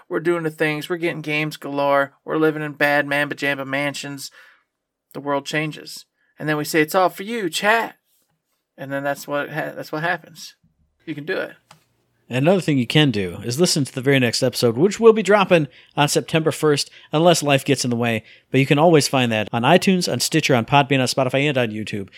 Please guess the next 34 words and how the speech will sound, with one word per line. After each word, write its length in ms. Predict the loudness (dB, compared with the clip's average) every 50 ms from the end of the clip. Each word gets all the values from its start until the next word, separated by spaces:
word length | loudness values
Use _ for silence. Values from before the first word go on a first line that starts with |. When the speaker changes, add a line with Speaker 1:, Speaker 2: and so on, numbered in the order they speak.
| -20 _ _
Speaker 2:
And 80 | -6 -4
as 100 | 0 2
I 120 | 2 2
always 160 | 2 2 2
say, 260 | 2 2 2 2 2 -2 _ _ _ _
hey, 360 | -2 0 0 0 -2 -6 -12 -20 -20 _ -8
if 100 | -6 -2
you 60 | 2
like 160 | 2 2 2 2
what 80 | 0 -2
we're 80 | 0
doing, 180 | 2 2 2 4
you'd 100 | 4 2
like 100 | 2 2
to 60 | 2
help 120 | 0 0
us 120 | 0 0 0
out, 180 | 0 0 -2 -6 -18 _ _
please 160 | -4 -2 0
give 140 | 0 -2 -2
us 80 | 0 -2
a 60 | 0
like, 220 | 2 2 2 4 4
rating, 240 | 2 4 4 4
review, 240 | 2 2 2 2 2
a 40 | 2
comment, 360 | 2 2 2 2 2 0 -2
a 40 | -6
subscription, 640 | -6 -6 -6 -6 -2 0 0 0 2 0 -2 0 2
any 220 | 2 2 4 4
kind 160 | 4 4 4
of 60 | 4 4
good 160 | 2 2 4
thing 340 | 4 4 6 6 4 2